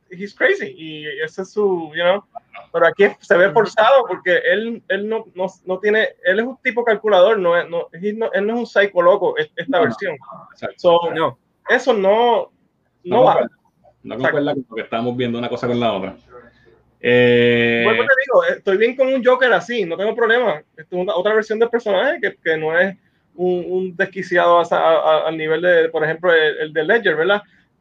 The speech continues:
Speaker 1: Pero esas cosas, a querer, querer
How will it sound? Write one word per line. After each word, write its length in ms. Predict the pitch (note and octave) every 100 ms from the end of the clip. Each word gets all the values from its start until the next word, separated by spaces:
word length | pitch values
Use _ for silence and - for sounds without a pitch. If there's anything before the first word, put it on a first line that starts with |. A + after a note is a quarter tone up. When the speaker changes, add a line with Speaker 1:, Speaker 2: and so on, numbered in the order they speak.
| -
Speaker 1:
Pero 960 | F3 E3+ E3 D#3+ D#3 D3+ D3+ D3 C#3+ - _ _ _ _ _ _ _ -
esas 260 | G3 A3+
cosas, 320 | - B3+ C4 A3+
a 80 | F#3
querer, 220 | F#3+ F#3+ A3 -
querer 280 | G3+ G3